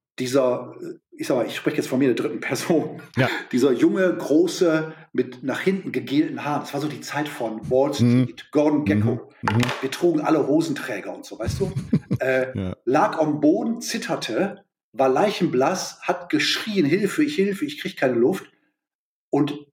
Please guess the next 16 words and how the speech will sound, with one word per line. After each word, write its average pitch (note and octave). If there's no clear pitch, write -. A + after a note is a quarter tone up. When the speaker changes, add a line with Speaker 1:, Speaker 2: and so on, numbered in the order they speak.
Speaker 1:
diese D#3+
Scham, -
das -
weiß C3+
ich G#2+
heute, D3
war B2+
viel -
schlimmer D3+
für G#2
mich -
als, -
ja, B2+
als -
im -
Grunde D#3+